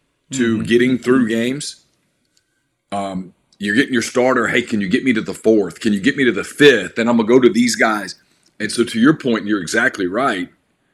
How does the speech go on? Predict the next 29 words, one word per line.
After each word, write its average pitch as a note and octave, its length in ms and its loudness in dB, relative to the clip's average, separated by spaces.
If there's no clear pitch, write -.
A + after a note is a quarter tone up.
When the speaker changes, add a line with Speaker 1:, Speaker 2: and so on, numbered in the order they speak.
Speaker 1:
When G#2+ 180 0
you A2+ 300 4
lose C#3 460 6
from A2+ 180 -2
that A2+ 160 0
inventory, F#2+ 960 -2
lose G#2+ 280 -2
volume, G2 640 0
your A#2+ 160 2
ability B2+ 480 4
to G2 80 -4
do A2+ 340 0
that G#2 420 2
over G#2+ 180 -6
the G2 100 -8
course A2 340 -6
of E2 140 -10
weekend G#2 380 -6
after F#2+ 200 -12
weekend F#2 540 -4
gets - 240 -2
minimized. G2+ 680 0
The, F#2+ 180 -4
the G#2+ 100 -4
path B2+ 400 2
gets G#2 240 -2
narrower. F2+ 560 -6
And G2 120 -8
so G2+ 420 0